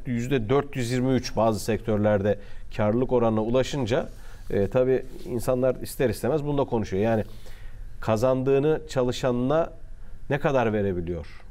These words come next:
bu şirketler? E, bu da konuşuluyor. Şimdi ne dersiniz hocam, nasıl değerlendirirsiniz?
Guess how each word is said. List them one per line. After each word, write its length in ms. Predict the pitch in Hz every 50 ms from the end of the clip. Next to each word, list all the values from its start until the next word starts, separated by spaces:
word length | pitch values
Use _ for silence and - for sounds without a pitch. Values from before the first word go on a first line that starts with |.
| - - -
bu 200 | - 92 87 78 - -
şirketler? 640 | - - 87 78 - - - - - - 101 120 - - - - -
E, 380 | 92 95 92 87 87 87 - 123
bu 80 | 127
da 80 | 127 123
konuşuluyor. 760 | - - 98 87 82 - - - - 90 92 107 123 147 - - - - - - - - -
Şimdi 180 | - - 160 220
ne 60 | 226
dersiniz 320 | 226 170 123 - 120 107
hocam, 220 | 101 101 101 107 127
nasıl 180 | 139 131 -
değerlendirirsiniz? 840 | 104 98 90 85 85 82 80 76 76 - - - - - - - -